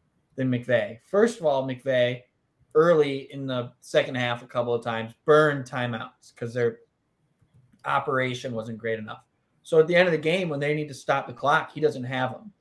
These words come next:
So that was an advantage to Detroit. I also thought, uh, that Detroit had a key third and four with, like, four minutes left, or I'm sorry,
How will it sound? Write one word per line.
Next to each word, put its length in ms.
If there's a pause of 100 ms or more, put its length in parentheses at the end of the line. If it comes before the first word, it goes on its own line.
(140)
So 400
that 100
was 160
an 60
advantage 500
to 80
Detroit. 460 (420)
I 140
also 340
thought, 400 (500)
uh, 280 (120)
that 240
Detroit 320
had 80
a 60
key 260
third 280
and 100
four 480
with, 80
like, 140
four 280
minutes 340
left, 340 (160)
or 140
I'm 100
sorry, 340